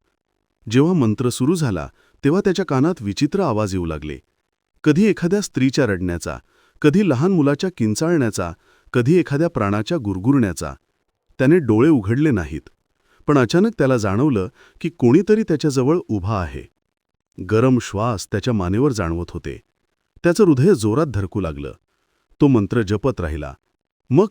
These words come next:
त्याला जाणवलं की कोणीतरी त्याला जोरात हलवत आहे. त्याच्यासमोर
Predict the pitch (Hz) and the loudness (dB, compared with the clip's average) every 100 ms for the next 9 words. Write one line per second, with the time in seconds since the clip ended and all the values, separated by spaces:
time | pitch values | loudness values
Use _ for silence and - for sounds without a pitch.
0 | - 165 175 127 135 180 110 82 - _ | 0 0 2 0 2 0 0 -2 -8 _
1 | _ - 190 - 120 156 190 202 202 151 | _ -10 -10 0 2 4 2 -2 0 0
2 | 180 104 98 127 190 101 87 87 73 71 | 0 -2 -2 -2 -6 -8 -8 -8 -10 -12
3 | 62 _ _ _ _ _ - 160 190 180 | -18 _ _ _ _ _ 0 0 2 2
4 | 170 180 | 4 2